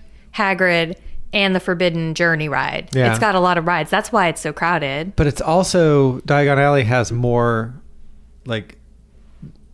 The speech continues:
Speaker 2: pathways and turnoffs and more open areas too to get to. Like,
Speaker 1: Yeah.
Speaker 2: I'm counting, like, three or four in my head of, like,
Speaker 1: Yeah.
Speaker 2: one's over by that drink station, one's by the bank, one is in Nocturne Alley,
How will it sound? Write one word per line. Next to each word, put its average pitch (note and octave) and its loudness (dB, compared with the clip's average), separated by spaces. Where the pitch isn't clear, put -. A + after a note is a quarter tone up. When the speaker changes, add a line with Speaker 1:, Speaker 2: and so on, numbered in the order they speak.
Speaker 2:
pathways A#2+ 0
and G#2+ -2
turnoffs G#2 -2
and A#2+ -2
more A#2+ 2
open C#3 2
areas B2 0
too B2+ 0
to - -10
get A2+ -6
to. - -14
Like, A#2+ -2
Speaker 1:
Yeah. G3 4
Speaker 2:
I'm - -4
counting, D3 0
like, B2 0
three C3 0
or A2+ 0
four B2+ 0
in G#2 -6
my G2+ -4
head G2+ -2
of, A#2 -2
like, G3+ 4
Speaker 1:
Yeah. D3+ 0
Speaker 2:
one's A2+ -2
over A#2 0
by A2 0
that G#2 -2
drink D3 -2
station, C#3+ 0
one's A2+ -2
by B2+ 0
the C3 0
bank, A2+ -6
one A2+ -6
is A2+ -4
in A2+ -4
Nocturne A#2+ -4
Alley, E3 -2